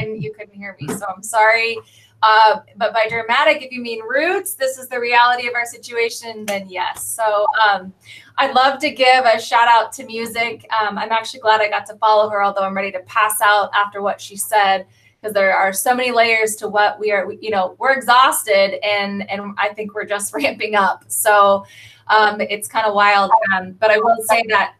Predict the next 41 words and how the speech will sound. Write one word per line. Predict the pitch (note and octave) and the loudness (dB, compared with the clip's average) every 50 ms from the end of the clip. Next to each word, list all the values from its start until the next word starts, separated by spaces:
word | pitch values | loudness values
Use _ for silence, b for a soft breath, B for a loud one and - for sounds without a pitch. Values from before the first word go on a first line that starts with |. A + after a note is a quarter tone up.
| _ _ | _ _
that | G#3+ G3+ - - | 0 0 2 4
document | A3 A3+ A#3+ A#3 - B3 A#3 A3+ G#3 - - | 4 4 4 2 -4 -4 -2 -2 -2 -2 -6
she, | - - A#3 A#3 A3+ A3+ A3 A3 G#3+ G#3 G#3+ - _ | -14 -12 -10 -8 -8 -4 -2 -2 -2 -4 -6 -8 _
she | _ - - A#3 A#3 | _ -14 -12 -12 -12
provided | A3+ A#3+ A3 A3 A3 A3 G#3+ A3 A3 A3 A3 G#3+ | -4 -4 0 2 4 4 4 4 2 2 0 0
is | G#3 G3+ F#3+ - | -2 -6 -6 -4
being | G#3+ G#3+ G#3+ G#3 G3+ | -4 -4 -4 -4 -6
used | G3+ G3 G3 G3 - - | -8 -6 -6 -6 -8 -6
statewide | - A3+ A3 A3 G3+ G3+ G3+ G3+ G3+ G3 | -4 -6 -6 -2 0 2 4 4 2 2
as | G3 F#3+ G3 | -2 -4 -6
a | G3 | -8
model | F#3 F#3+ F#3+ G3 G3 G3 F#3+ F#3 | -4 -2 -2 0 0 0 -2 -2
right | F#3+ F#3+ F#3 F#3 | -2 -4 -4 -4
now. | F#3+ G3 F#3+ | -4 -2 0
I've, | F#3+ F#3 F#3 - - - | 0 0 -2 -4 -8 -10
I've | G3+ G3+ | -10 -4
heard | A3+ A3 A3 | -2 -2 -2
it | F#3 - | -2 -2
come | A3 | -2
up | G#3 G3 G3 G#3 | -2 -2 -2 -4
in | F#3+ | -6
conversations | F#3 G3+ G#3 G3 G3 - G3 G3 - - G3+ G3+ G3+ | -4 -4 -4 -4 -6 -10 -10 -12 -12 -12 -12 -12 -10
here. | - A3 G#3+ G#3+ G#3 G#3 | -2 2 2 4 4 2
So | G#3 - - G3+ F#3 F3 F3 F3 B B B B B B B - | 0 0 2 2 2 2 0 -2 B B B B B B B -2
I | A#3 A3 | 0 0
just | A#3+ A#3 - | 0 -2 0
wanna | B3 B3 A3 G#3+ - | 0 0 0 0 -2
commend | B3+ A3 A3 G#3+ A3 A3+ A3+ | -2 0 2 2 2 0 0
her | A3 | 2
as | G#3+ G#3 G3+ | 0 2 2
a | G#3+ G#3 G#3 | 0 -2 2
fellow | A3+ A3 A3 A3 A3 A3 | 4 4 4 4 2 2
Calspran | - B3 A#3 - - - - B3 A#3 A3 A3 A3 G#3+ G#3 | 2 2 2 2 2 0 0 0 0 2 0 -2 -4 -2
for | - A3+ A3 A3 | 0 2 2 4
the | G#3+ A3 G#3+ G#3+ G#3+ G#3+ | 4 2 2 2 0 -2
incredible | G#3+ G#3 - - A3 - G4+ G4+ | -4 -4 -4 -6 -4 -4 -4 -2
work | G4+ G4 G4 G3 - | -2 -2 -4 -4 -10
she's | - - - - G#3 | -12 -10 -10 -10 0
doing | G#3 G#3+ G#3 G3+ G3+ G3 G3 F#3+ | 2 2 2 2 0 -2 -2 2
that, | G3+ F#3+ F#3+ F#3+ - | 2 2 2 2 0
um, | - G3 G3 F#3 F#3 | -2 -2 0 -2 -2